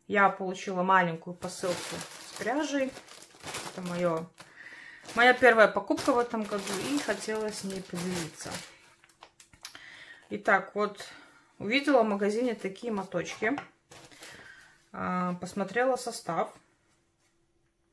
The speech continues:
По составу носочная пряжа, шерсть вместе с полиамидом. Но, как вы видите, очень такая довольно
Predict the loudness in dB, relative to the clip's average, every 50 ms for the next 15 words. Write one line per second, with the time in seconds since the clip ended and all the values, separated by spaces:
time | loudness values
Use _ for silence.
0 | _ _ _ _ _ _ _ _ _ _ _ _ _ -2 -2 0 0 0 -4 2
1 | 6 8 8 8 8 6 2 0 -2 -4 -6 -4 -2 -2 -2 -2 -2 -4 -4 -4
2 | -4 -2 0 0 0 0 -2 -4 -4 -4 -4 0 0 0 0 0 -4 -8 -8 -8
3 | -8 -8 -10 -16 -10 -6 -4 -2 0 0 -2 -2 -4 -6 -6 -2 -2 -2 -2 -2
4 | -6 -10 _ _ -20 -20 -20 -20 -20 -20 -20 -20 _ _ -8 -2 0 2 4 4
5 | 2 2 -2 -2 -2 -4 -4 -4 -2 0 0 0 0 -2 -4 -2 -4 -4 -4 -6
6 | -8 -6 -6 -8 -8 -6 -4 -4 -2 -2 -2 -4 -2 -2 -2 -2 -2 -2 -4 -4
7 | -4 -6 -6 -6 -8 -10